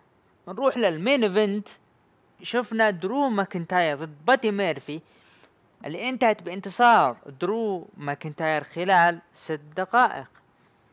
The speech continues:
هذه كانت مباراة المين ايفنت، او كان المين ايفنت لعرض الرو. طبعًا من ال-، شفنا بعد المباراة مباشرة هجوم سيث رولينز على درو ماكنتاير، لكن درو ماكنتاير تصدى لهذا الهجوم.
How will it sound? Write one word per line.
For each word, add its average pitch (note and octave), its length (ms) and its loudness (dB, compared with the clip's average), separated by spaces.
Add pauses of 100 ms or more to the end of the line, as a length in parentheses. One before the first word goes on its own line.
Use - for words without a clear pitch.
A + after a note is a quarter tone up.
(160)
هذه C#3 260 -2
كانت D3 360 -8
مباراة B2 440 -6
المين C#3 340 -8
ايفنت، C#3+ 380 -8
او C3+ 120 -10
كان D#3+ 240 -2
المين D#3 260 -4
ايفنت D#3+ 360 -6
لعرض D3 600 0
الرو. D3 420 -2 (1300)
طبعًا F3+ 240 2
من A3 240 -2
ال-، G#3 420 -6
شفنا A3 320 -2
بعد E3+ 240 2
المباراة E3 420 0
مباشرة C#3 580 -4 (440)
هجوم D3+ 240 -2
سيث F#3+ 300 -4
رولينز D3 300 -6
على D3 160 2
درو E3 220 -4
ماكنتاير، C#3+ 500 -6
لكن F3 260 -2
درو D#3+ 180 -4
ماكنتاير C3+ 420 -10
تصدى B2+ 360 -10
لهذا C#3 320 -8
الهجوم. A2+ 380 -12